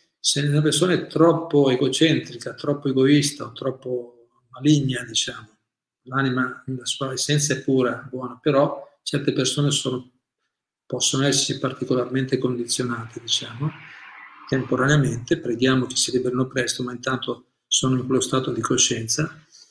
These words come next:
sono in quello stato là, eh, magari, eh, non,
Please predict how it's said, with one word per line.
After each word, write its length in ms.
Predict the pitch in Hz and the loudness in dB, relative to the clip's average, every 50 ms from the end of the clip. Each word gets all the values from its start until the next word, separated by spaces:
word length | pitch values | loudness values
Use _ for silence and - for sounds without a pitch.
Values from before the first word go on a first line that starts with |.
| _ _ _ | _ _ _
sono 240 | - - - 151 | -4 2 4 4
in 80 | 147 143 | 4 6
quello 160 | 147 156 156 | 8 8 8
stato 360 | 143 156 175 175 165 - 180 | 8 6 4 2 4 6 6
là, 540 | 180 180 156 151 170 190 202 202 - - - | 8 8 8 8 6 4 2 0 -2 -6 -10
eh, 500 | - - - - - - - - - - | -8 -6 -6 -6 -6 -8 -10 -12 -12 -10
magari, 680 | 131 131 131 131 143 147 151 151 147 143 - - - - _ _ _ _ _ _ _ _ _ | -8 -8 -2 0 2 4 6 6 6 6 4 2 -4 -16 _ _ _ _ _ _ _ _ _
eh, 460 | _ 131 123 - - - 127 127 123 131 | _ -6 -6 -6 -6 -6 -6 -6 -6 -4
non, 480 | 131 143 147 143 143 147 147 143 - | -2 -2 -2 -2 -4 -6 -6 -8 -8